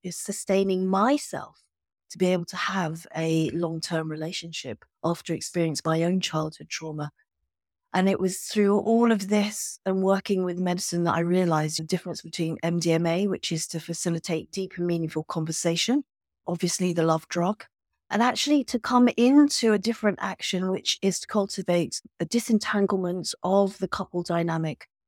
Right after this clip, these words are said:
to come into individuation, and then to be able to bring a language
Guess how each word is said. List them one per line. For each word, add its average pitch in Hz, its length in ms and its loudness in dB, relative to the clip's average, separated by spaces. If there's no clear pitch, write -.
to 202 100 -2
come 208 220 4
into 208 300 4
individuation, 175 1200 2
and 165 240 -2
then 170 440 2
to - 120 -8
be 180 160 2
able 175 460 0
to 175 400 0
bring 190 240 0
a 180 80 2
language 214 800 2